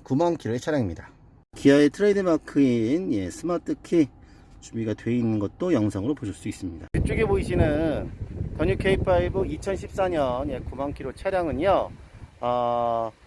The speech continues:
케이쓰리와 아반떼 차량보다 요즘 저렴하게 천오십만 원, 천오십만 원에 우리 중고차 플렉스 구독자분들에게 한번 드리도록 하겠습니다.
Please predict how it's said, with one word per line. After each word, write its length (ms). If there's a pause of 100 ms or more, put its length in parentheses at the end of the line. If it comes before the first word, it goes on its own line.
(140)
케이쓰리와 1040
아반떼 840
차량보다 680
요즘 560
저렴하게 600 (640)
천오십만 1160
원, 120 (400)
천오십만 500
원에 300 (340)
우리 280
중고차 240
플렉스 840
구독자분들에게 760
한번 400
드리도록 460
하겠습니다. 520